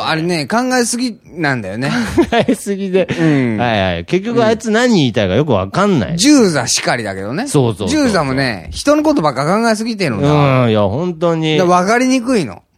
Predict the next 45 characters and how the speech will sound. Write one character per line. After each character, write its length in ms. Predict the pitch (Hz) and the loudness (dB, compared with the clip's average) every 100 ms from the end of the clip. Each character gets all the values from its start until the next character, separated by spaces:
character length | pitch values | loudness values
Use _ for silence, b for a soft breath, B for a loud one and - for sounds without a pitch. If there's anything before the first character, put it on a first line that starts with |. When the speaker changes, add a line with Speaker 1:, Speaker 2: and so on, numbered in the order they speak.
| _ | _
Speaker 2:
そ 240 | - 156 | 0 0
う 20 | 107 | 0
な 140 | 82 | -4
ん 60 | 69 | -10
で 60 | |
す 100 | - | -16
よ。 80 | - | -4
Speaker 1:
結 100 | 226 | -4
局 260 | 247 285 262 | -2 -2 2
あ 120 | 247 | 2
い 80 | 240 | 0
つ 100 | 247 | 0
ら 80 | 233 | 0
に 120 | 170 | 0
し 120 | 165 | -2
か 100 | - | -2
わ 140 | 104 95 | -2 -2
か 160 | 120 | -4
ん 60 | 113 | -6
な 100 | 90 | -6
い 20 | |
し。 80 | 156 | 0
Speaker 2:
そ 140 | 139 | 0
う 20 | 104 | 0
な 140 | 69 | -6
ん 20 | |
で 80 | 65 | -14
す 60 | - | -20
よ。 100 | 58 113 | -20 -14
Speaker 1:
う 100 | - | -4
ん。 20 | 123 | -2
Speaker 2:
だ 80 | |
か 60 | - | 0
ら、 40 | 85 180 175 151 | -2 -10 -16 -12
そ 200 | - 262 | -2 0
う 40 | 277 | -2
い 20 | |
う 40 | |
人 180 | 262 294 | 0 2
の 80 | 254 | 4
方 160 | 233 | 2
が 140 | 226 208 | 0 0
意 180 | 190 190 | 0 0
外 300 | 208 214 214 | 2 0 -2
に 240 | 208 | -2